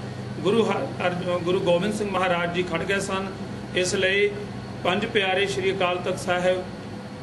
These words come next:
ਇਹਨਾਂ ਨੂੰ ਪੂਰਾ ਪੂਰਾ ਇਹ ਅਧਿਕਾਰ ਹੈ ਔਰ ਪੰਜ ਪਿਆਰੇ ਸਾਹਿਬਾਨ ਉਦੋਂ ਹੀ ਗੱਲ ਕਰਦੇ ਆ ਜਦੋਂ ਕੋਈ ਬਹੁਤ ਵੱਡੀ ਗੱਲ ਜਾਂ ਸਿਰ ਤੋਂ ਪਾਣੀ ਲੰਘ ਜਾਵੇ। ਆਮ ਹਾਲਾਤਾਂ ਵਿੱਚ ਅਸੀਂ ਕਿਸੇ ਨੂੰ ਕੋਈ ਤਲਬ ਨਹੀਂ ਕਰਦੇ।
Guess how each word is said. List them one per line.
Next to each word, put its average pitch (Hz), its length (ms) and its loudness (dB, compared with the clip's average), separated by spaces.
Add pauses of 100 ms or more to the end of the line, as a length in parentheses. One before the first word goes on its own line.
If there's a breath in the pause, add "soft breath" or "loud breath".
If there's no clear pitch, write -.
(120)
ਇਹਨਾਂ 196 220 2
ਨੂੰ 190 80 -2
ਪੂਰਾ 196 260 0
ਪੂਰਾ 190 360 2
ਇਹ 185 100 6
ਅਧਿਕਾਰ 170 440 0
ਹੈ 180 260 2 (360)
ਔਰ 190 220 2
ਪੰਜ 190 320 -2
ਪਿਆਰੇ 202 340 0
ਸਾਹਿਬਾਨ 185 600 0
ਉਦੋਂ 185 280 2
ਹੀ 233 80 4
ਗੱਲ 180 220 2
ਕਰਦੇ 175 400 2
ਆ 151 200 0 (460)
ਜਦੋਂ 185 320 2
ਕੋਈ 196 180 0
ਬਹੁਤ 180 380 2
ਵੱਡੀ 180 400 2
ਗੱਲ 175 220 2
ਜਾਂ 180 160 0
ਸਿਰ 175 160 0
ਤੋਂ 180 180 0
ਪਾਣੀ 170 280 0
ਲੰਘ 165 220 0
ਜਾਵੇ। 185 420 0 (340)
ਆਮ 208 220 2
ਹਾਲਾਤਾਂ 190 400 2
ਵਿੱਚ 185 280 2
ਅਸੀਂ 175 200 0
ਕਿਸੇ 180 280 0
ਨੂੰ 175 100 0
ਕੋਈ 180 160 0
ਤਲਬ 165 260 -2
ਨਹੀਂ 180 140 0
ਕਰਦੇ। 175 380 2